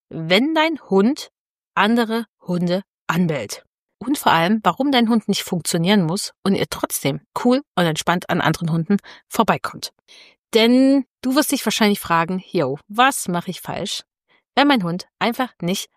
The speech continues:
aufhört zu bellen, sobald er einen Hund sieht?" Und ich habe letztens, ich glaube, das war bei YouTube, so YouTube Shorts, da war so ein Reel, ich weiß nicht, so ein Short, keine Ahnung, wie nennt man das bei YouTube? I don't know.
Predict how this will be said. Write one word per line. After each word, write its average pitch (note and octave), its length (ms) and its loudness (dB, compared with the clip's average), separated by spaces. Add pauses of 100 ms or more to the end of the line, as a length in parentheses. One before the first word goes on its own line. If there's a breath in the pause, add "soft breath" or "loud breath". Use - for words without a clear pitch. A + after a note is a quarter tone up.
aufhört - 260 2
zu E4+ 80 2
bellen, A3 240 4 (260 loud breath)
sobald G3 520 2
er B3+ 140 0 (180)
einen G3 380 -4 (500)
Hund G#3+ 360 4
sieht?" D#3 380 -4
Und F#3 380 -4 (540 soft breath)
ich D4+ 80 4
habe C#4+ 120 4
letztens, G3 560 -2
ich - 80 -8
glaube, E3 160 -4
das D#3 120 -4
war D#3+ 100 4
bei D#3+ 40 4
YouTube, E3+ 560 2
so - 140 -2
YouTube E3+ 340 -2
Shorts, - 420 -2 (480 loud breath)
da D3+ 120 -8
war E3 80 0
so F3 100 0
ein E3+ 80 0
Reel, F#3+ 400 4
ich - 80 -8
weiß E3 140 -4
nicht, - 240 -8
so - 120 -4
ein E3 80 0
Short, - 380 2
keine E3 240 0
Ahnung, F#3+ 240 2
wie F#3 40 0
nennt G3 120 4
man A#3 100 4
das A3 140 2
bei A3+ 80 0
YouTube? A#3 380 0
I D#3+ 140 -4
don't C#3+ 120 -4
know. C3+ 200 -10